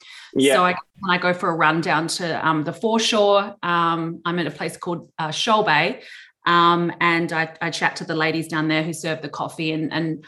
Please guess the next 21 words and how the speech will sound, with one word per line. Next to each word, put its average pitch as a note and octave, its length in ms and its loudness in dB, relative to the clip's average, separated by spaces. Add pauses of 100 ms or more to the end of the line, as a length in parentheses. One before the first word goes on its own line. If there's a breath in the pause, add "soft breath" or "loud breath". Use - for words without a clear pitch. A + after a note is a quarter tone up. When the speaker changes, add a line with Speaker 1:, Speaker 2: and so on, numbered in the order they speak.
(140 loud breath)
Speaker 2:
I've G#3 120 -6
got G3+ 140 2
to A3 100 -4
know F#3+ 120 -2
the E3+ 80 -2
locals. D#3 380 -4
So E3+ 100 -4
then E3+ 140 -2
I E3 100 0
do, D#3+ 300 -6
do E3 160 -8
a D3 80 -4
sort D3+ 180 -8
of D3+ 80 -10
six, - 300 -10 (260)
six - 200 -10
to F3 100 -10
seven D#3+ 240 -6
K D#3+ 160 -4
run, D#3+ 300 2
and D#3+ 260 -4